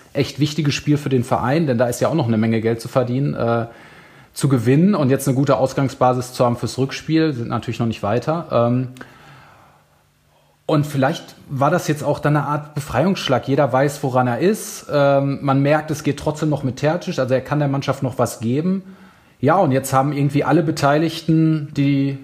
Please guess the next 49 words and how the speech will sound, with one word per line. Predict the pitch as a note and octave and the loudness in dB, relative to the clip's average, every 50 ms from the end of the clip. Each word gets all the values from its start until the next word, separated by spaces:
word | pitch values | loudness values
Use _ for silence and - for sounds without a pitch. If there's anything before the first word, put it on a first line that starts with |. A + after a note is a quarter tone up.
| - - | -10 -6
in | C#3 C#3 | -2 0
den | C3+ C3+ | 0 0
letzten, | C3 C3+ C#3 - - - - - C#3+ C#3 C#3 C#3 C3+ | 0 0 -2 -2 -8 -6 -2 -2 0 0 0 0 0
so | B2+ B2+ B2+ B2+ | 0 2 2 2
in, | B2+ B2+ B2+ B2 B2 B2 | 2 2 0 0 0 0
jetzt | B2 B2+ B2+ B2+ - | 0 -2 -4 -4 -4
in | C3 B2 | -2 0
den | B2 A#2+ | 0 0
letzten | B2 - - - C3+ | -2 -2 -2 -2 0
Monaten | B2 A#2+ C#3 C#3+ C#3 B2+ C3+ C3 | 0 2 2 2 2 2 2 2
der | B2+ B2 | 2 2
Saison | A#2 B2 A2 G#2 A2+ B2 C#3 C#3 | 2 2 2 2 2 2 2 2
die | B2 | 0
Chance, | A#2+ - - - A2 A#2 B2 C#3+ D#3 D3+ - - - - - - - - - - - - - - - _ _ _ | -2 -2 0 0 2 2 2 0 0 -2 -6 -10 -16 -18 -20 -20 -20 -20 -20 -20 -20 -20 -20 -20 -20 _ _ _
daraus | - A#2 B2+ C#3 C3+ - | 0 2 4 4 2 2
noch | C3+ C3 | 0 -2
etwas | C#3 C#3+ D3 C#3 D3 - | 0 2 0 0 0 2
Positives | - F3 E3+ B2 A2 - - G#2+ F#2 G2+ - - - | 2 4 4 2 0 0 -2 -2 -2 -2 -6 -8 -4
zu | - G#2 | -2 0
machen, | G2 G2 F#2+ - A2 G2+ G2 | 2 2 2 0 0 0 2
denn | G2+ G2+ | 2 0
die | G2 G#2+ | 0 0
Chance | G#2 - - A2 A2+ A2 - - | -2 0 0 0 0 0 -2 -4
besteht | - G2+ - - A2+ A2+ | -8 -4 0 0 0 2
ja | - A2+ | 2 0
schon | G#2+ - - C3 | 0 2 2 2
noch. | A#2 G2 F2+ F#2+ | 2 2 2 0
Man | G2 G2+ | 0 0
ist | G2 - | -2 0
noch | - G#2+ G2+ | 0 0 0
im | G2 F#2+ | 0 -2
Pokal, | - G2 - - - F#2 F#2+ G#2+ A#2+ | -4 -6 -4 -2 -2 0 2 2 2
man | B2 A2 G2+ | 2 2 0
ist | G2+ - - | -2 -2 -4
in | |
der | G2+ G2 | -4 -4
Champions | - G2+ G2+ G2+ B2 A#2+ A2 - | -4 -4 -2 0 0 -2 0 0
League | A2+ B2 B2+ B2 - | 2 2 2 0 0
und | G#2+ G#2 | 0 0
man | G#2 G#2 G#2 - | 0 0 0 -2
kann | - - G#2+ | 0 2 2
natürlich | A2+ A2+ A2 - B2 A2+ G#2 | 4 2 2 0 0 0 0
auch | G2 A#2+ | 2 2
noch | A#2+ A#2+ - | 2 2 2
in | A#2+ A#2+ | 2 0
die | A#2 | 0
Königsklasse | - - B2+ A2+ - - - - B2+ - - - A2 | 0 0 0 0 -2 -4 -8 -8 -8 -6 -6 -8 -10
kommen. | - - - F#2 F#2 G#2+ C3+ - - - - - - - - - - - - - - - | -8 -6 -4 -2 -2 -2 -4 -8 -12 -18 -20 -20 -20 -20 -20 -20 -20 -20 -20 -20 -10 -4
Ähm, | - G#2 G#2+ G#2+ G#2+ A2 A2 A2 A2 A2 A2 A2 A2 G#2+ | -2 0 0 2 2 2 4 4 4 4 4 2 0 -2